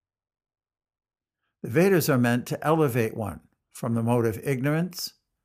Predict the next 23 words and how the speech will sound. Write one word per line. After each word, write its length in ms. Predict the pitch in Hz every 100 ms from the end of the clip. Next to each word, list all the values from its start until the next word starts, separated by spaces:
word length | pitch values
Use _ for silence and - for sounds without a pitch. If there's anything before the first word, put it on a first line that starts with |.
| _ _
to 60 | -
the 120 | -
platform 580 | - 139 117 - 127 120
of 140 | 117
goodness. 600 | 151 139 98 - - - _ _ _ _ _ _ _ _ _ _ _ _ _ _ _
When 260 | 143 214 220
one 160 | 170
is 160 | 139 -
situated 640 | 165 147 139 113 98 -
in 220 | - 185
the 80 | 185
mode 200 | 143 120
of 140 | 113 92
goodness, 640 | 117 85 80 - - - _ _ _ _ _ -
he 80 |
is 140 | 165 165
able 240 | 180 165
to 140 | 165 170
understand 580 | 156 139 - 151 135
knowledge 400 | 120 139 139 110
of 120 | 123 98
the 100 | 110
self, 600 | - 127 76 - -